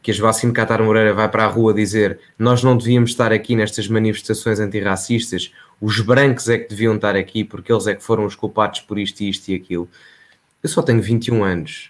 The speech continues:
mas também tenho familiares e tenho amigos muito mais velhos do que eu,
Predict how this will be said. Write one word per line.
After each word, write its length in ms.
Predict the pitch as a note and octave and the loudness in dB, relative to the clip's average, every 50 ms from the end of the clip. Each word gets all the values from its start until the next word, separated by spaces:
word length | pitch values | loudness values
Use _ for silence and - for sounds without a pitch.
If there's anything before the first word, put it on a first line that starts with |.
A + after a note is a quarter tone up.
| _ _ | _ _
mas 240 | - E2+ E2+ - - | -12 -10 -10 -10 -12
também 260 | - - G2 F#2+ F#2 | -8 -6 -4 -4 -2
tenho 160 | F#2 G2 F#2 F#2 | -2 -4 -6 -2
familiares 680 | - B2 C3 C#3+ D3 C#3+ B2+ A2 A2 A2 A2 G#2 F#2+ | 0 2 4 4 4 6 4 4 4 4 2 0 -2
e 60 | F#2+ | -6
tenho 200 | F2+ - F#2 F#2+ | -6 -4 -2 -2
amigos 300 | G2+ G2+ G2+ F#2+ F#2+ - | -2 -2 -4 -6 -6 -6
muito 240 | - G2 F#2+ F2+ F#2+ | -6 -4 -4 -4 -2
mais 160 | G2+ G2 F#2+ | -2 -2 -2
velhos 260 | F2+ G2 G2+ F2+ F#2+ F#2+ | 0 -2 -4 -4 -2 -6
do 80 | B2+ B2+ | -6 -4
que 120 | - A#2+ | 0 2
eu, 200 | A2+ A2+ A2+ | 2 2 2